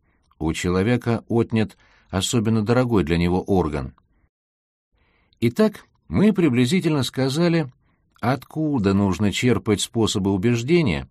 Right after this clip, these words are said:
когда приходится склонять или отклонять кого-нибудь.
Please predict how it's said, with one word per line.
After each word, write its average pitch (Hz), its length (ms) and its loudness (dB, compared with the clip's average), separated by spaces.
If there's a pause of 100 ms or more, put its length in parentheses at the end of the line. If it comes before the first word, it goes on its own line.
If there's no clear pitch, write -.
(300)
когда 80 320 0
приходится 87 520 -2
склонять 98 640 -2 (380)
или 139 240 2
отклонять 131 720 -2
кого-нибудь. 76 680 -4